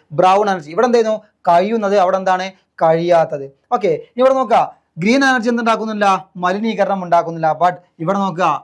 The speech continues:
ആര്? ബ്രൗൺ എനർജി എന്തുണ്ടാക്കുന്നുണ്ട്? മലിനീകരണം ഉണ്ടാക്കുന്നുണ്ട്. ബ്രൗൺ എന്തുണ്ടാക്കുന്നുണ്ട്? മലിനീകരണം ഉണ്ടാക്കുന്നുണ്ട്. ഓക്കെ, അപ്പോൾ ഗ്രീൻ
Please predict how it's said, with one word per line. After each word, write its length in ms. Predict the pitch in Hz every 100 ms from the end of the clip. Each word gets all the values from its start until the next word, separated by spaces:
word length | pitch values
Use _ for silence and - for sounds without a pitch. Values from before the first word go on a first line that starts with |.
| _ - 156
ആര്? 220 | 170 175 170 165
ബ്രൗൺ 220 | 170 226 220
എനർജി 200 | 202 185
എന്തുണ്ടാക്കുന്നുണ്ട്? 600 | 185 180 170 170 165 160 160 156 _ 156 147
മലിനീകരണം 720 | 147 185 190 165 156 156 196 247 _ -
ഉണ്ടാക്കുന്നുണ്ട്. 460 | 160 151 147 147 143 156
ബ്രൗൺ 120 | 165 185
എന്തുണ്ടാക്കുന്നുണ്ട്? 480 | 185 180 185 214 208 139 _ - 147
മലിനീകരണം 680 | 165 202 185 165 170 233 156 - - 160
ഉണ്ടാക്കുന്നുണ്ട്. 460 | 156 147 151 135 127 _ _ 247
ഓക്കെ, 180 | 208 143 - _
അപ്പോൾ 160 | 214 202
ഗ്രീൻ 140 | 254